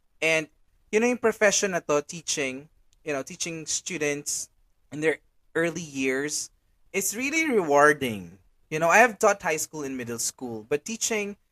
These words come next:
elementary students, especially the ones that are transitioning from kindergarten to, uh, first grade in elementary,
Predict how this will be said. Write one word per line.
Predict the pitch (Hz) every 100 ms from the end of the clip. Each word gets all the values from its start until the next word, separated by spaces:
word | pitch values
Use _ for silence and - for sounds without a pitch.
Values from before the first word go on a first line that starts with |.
| _ -
elementary | 180 180 196 208 202
students, | 190 - 139 131 139
especially | 139 151 147 165
the | 147 143
ones | 127 131 151
that |
are | 135
transitioning | 135 127 139 123 135 131
from | - 123 113 117 -
kindergarten | - 135 131 120 117 120 117 - -
to, | 208 214 208 _ _ _ _
uh, | 151 147 135
first | - 156 139 120
grade | 120 117 127 196 180 _ _
in | - 147
elementary, | 147 143 143 139 175 214 294